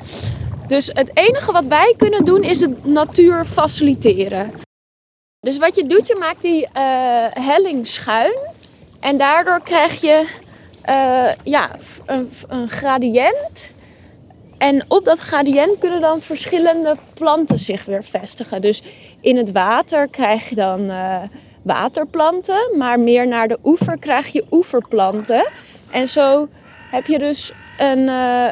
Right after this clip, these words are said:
ja, een oploop van verschillende vegetatie tot het gazon. Dus nu heb je vooral, als we hier rechts kijken, dan zie je zo dat gras. Dan is het gewoon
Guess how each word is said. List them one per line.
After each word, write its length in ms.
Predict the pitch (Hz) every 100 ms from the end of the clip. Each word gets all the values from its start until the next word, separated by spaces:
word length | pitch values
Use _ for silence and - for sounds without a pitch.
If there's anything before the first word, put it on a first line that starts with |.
| - -
ja, 220 | 285 240
een 100 | 220
oploop 520 | - 359 415 339 339 330
van 220 | 330 311
verschillende 640 | 302 - 339 330 330 302
vegetatie 1000 | 269 269 269 294 247 254 370 - 349 359 -
tot 160 | 381
het 120 | 392
gazon. 640 | - 302 233 196 180 180 - - -
Dus 140 | 240 240
nu 140 | 320
heb 140 | 311
je 100 | 302
vooral, 520 | 277 277 240 233 208 165
als 140 | 220
we 80 | 226
hier 220 | 214 220
rechts 340 | 214 233 - -
kijken, 340 | 220 208 226
dan 100 | 220
zie 160 | 226 233
je 60 | 226
zo 180 | 220
dat 120 | 202 196
gras. 440 | - 214 269 -
Dan 140 | 247
is 100 | 247
het 100 | 233
gewoon 340 | - 214 208